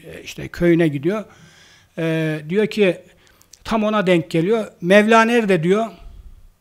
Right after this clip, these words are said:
O da diyor ki, "Mevla Yüce Allah'tır." diyor. Elçi şaşırıyor, "Bu ne biçim yani?"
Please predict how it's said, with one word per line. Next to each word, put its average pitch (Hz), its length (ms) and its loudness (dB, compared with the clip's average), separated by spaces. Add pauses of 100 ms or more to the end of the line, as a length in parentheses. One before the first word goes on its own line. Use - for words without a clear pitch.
(760)
O 180 140 -4
da 190 120 4
diyor 208 140 0
ki, 196 100 -4
"Mevla 180 360 4
Yüce 170 260 2
Allah'tır." 151 540 0
diyor. - 180 -18 (1500)
Elçi 156 320 -6
şaşırıyor, 208 580 -4
"Bu 175 100 0
ne 180 120 0
biçim 190 300 -4
yani?" 139 320 -2